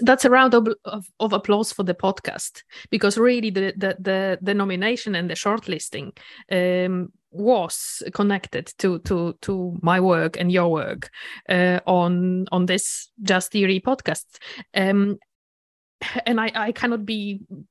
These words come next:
delighted more <laughs> about this, because this means that we are really reaching wider au-, audiences inside and outside of academia, because that award comes from, uh, comes from, uh, environment that, uh,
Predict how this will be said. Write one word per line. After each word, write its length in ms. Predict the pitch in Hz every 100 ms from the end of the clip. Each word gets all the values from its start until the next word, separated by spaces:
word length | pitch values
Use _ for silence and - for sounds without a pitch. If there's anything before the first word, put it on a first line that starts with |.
| _ _ 208
delighted 580 | 208 196 214 196 - - - _ _ _ - _ _ _ _ _ -
more 400 | 220 240 180 311 - -
<laughs> 200 | 480 285
about 400 | 190 208 226 208
this, 200 | - -
because 520 | 208 208 190 202 - - - -
this 220 | 226 240
means 260 | 233 220 202
that 200 | 202 220
we 180 | 208 -
are 480 | 208 226 185 160 165
really 360 | 214 202 185
reaching 320 | 185 196 - 175
wider 420 | 180 180 175 170
au-, 180 | 180 180 -
audiences 720 | 190 185 165 - 131 - - - _ _ -
inside 540 | 196 - 196 185 185
and 180 | 190 180
outside 380 | 175 - 185 180
of 80 |
academia, 540 | 170 170 170 185 185 170
because 320 | 180 180 180 -
that 240 | 196 202 - - -
award 560 | 180 170 170 143 - -
comes 320 | 180 160 165
from, 520 | - 165 160 156 156 -
uh, 300 | 165 160 156
comes 300 | - 156 -
from, 440 | - 160 156 156 151
uh, 260 | - 160 156
environment 640 | - 170 160 160 160 156 170
that, 400 | - 160 - - -
uh, 140 | 170